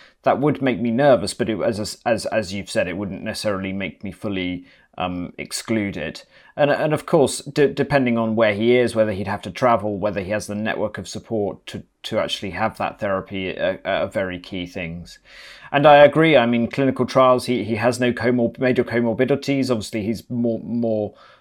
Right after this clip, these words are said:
um, f-, fatigued and has a slightly worse performance status than previously, but absolutely, we know there are a number of a-, very active agents in clinical trials in this space.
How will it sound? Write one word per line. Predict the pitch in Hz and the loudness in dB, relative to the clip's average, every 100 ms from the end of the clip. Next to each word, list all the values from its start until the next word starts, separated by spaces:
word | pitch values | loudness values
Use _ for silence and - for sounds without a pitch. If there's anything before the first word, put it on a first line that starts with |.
| _ | _
um, | - 101 104 98 - | -6 -4 -4 -6 -8
f-, | - - - | -14 -16 -12
fatigued | - 120 143 143 131 107 | -10 -4 0 2 2 0
and | 110 | -4
has | 104 101 | -4 -6
a | |
slightly | - 117 104 | -2 -2 0
worse | 110 107 | 2 0
performance | - 104 156 135 120 | -2 -2 0 0 -2
status | - 131 120 117 - | 0 0 0 -4 -8
than | 107 101 | -6 -4
previously, | 139 143 127 123 120 104 | -2 0 0 -2 -2 -2
but | 104 - | -4 -6
absolutely, | - 127 - 117 127 107 | -6 -6 -4 0 0 0
we | 104 | -4
know | 107 117 | -2 0
there | 117 107 | 2 2
are | 101 | 2
a | |
number | 104 110 117 | 0 0 2
of | 107 | 2
a-, | 107 - | 0 4
very | 113 117 | 4 4
active | 110 - - 98 | 2 0 -6 -6
agents | 104 98 95 - | -6 -4 -8 -8
in | 92 | -10
clinical | - 104 - 107 | -8 -8 -8 -2
trials | 113 98 95 | 2 2 0
in | 104 | -4
this | 98 92 | -8 -8
space. | - 120 104 92 - | -4 0 0 -2 -8